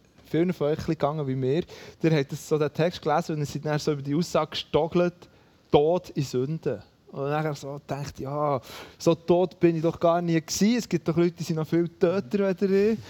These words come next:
Äh, ja, ich glaube, auch dir, Anja, ist es so gegangen. Vielleicht kannst, aber du hast mir so wie gesagt,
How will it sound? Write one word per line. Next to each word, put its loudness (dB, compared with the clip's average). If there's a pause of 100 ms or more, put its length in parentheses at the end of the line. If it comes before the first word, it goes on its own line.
(240)
Äh, 6 (640)
ja, 6
ich 4
glaube, 4
auch 2
dir, 6
Anja, 2
ist 0
es -10
so 4
gegangen. 2
Vielleicht 2 (260)
kannst, -2 (240)
aber 2
du 4
hast 4
mir 2
so -2
wie -2
gesagt, 0